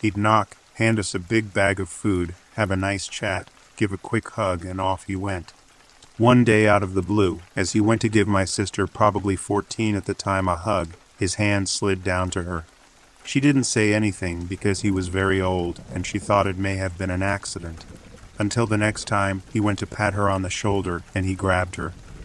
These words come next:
She told our mom then, and I'm unsure of what was said to the neighbors in full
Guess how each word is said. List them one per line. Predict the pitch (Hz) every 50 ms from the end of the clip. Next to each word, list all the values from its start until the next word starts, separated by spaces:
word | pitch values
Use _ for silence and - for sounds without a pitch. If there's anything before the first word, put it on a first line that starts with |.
| - - - - -
She | - - -
told | - - 131 127 123 120 117
our | 107 104
mom | 104 104 107 - 101 98 98 95
then, | 92 90 90 92 92 90 - - - -
and | 104 101 101
I'm | 101 101 98
unsure | 104 104 104 95 - - 123 117 113 107
of | 101 87 87
what | 101 98 - -
was | 98 90
said | - - 107 101 95 95
to | - 104
the | 92 95
neighbors | 95 95 92 95 90 95 95 90 87
in | 95 90 85
full | - - - 110 101 87 85